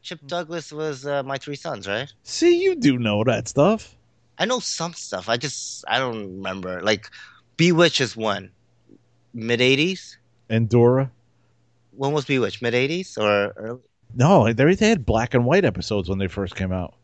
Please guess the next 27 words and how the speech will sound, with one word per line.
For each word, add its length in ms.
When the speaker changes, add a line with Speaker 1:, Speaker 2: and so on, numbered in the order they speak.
Speaker 1:
Yeah. 420
Speaker 2:
That's 200
not 160
mid 220
eighties. 840
<laughs> 60
Speaker 1:
So 180
that's 200
what, 200
like, 200
seventies? 720
Mid 180
seventies? 600
Speaker 2:
<laughs> 40
Oh, 220
my 200
God. 640
Speaker 1:
<laughs> 80
I 80
don't 160
know. 520
Speaker 2:
<laughs> 20
You're 280
killing 500
me. 200
Oh, 440
dude. 460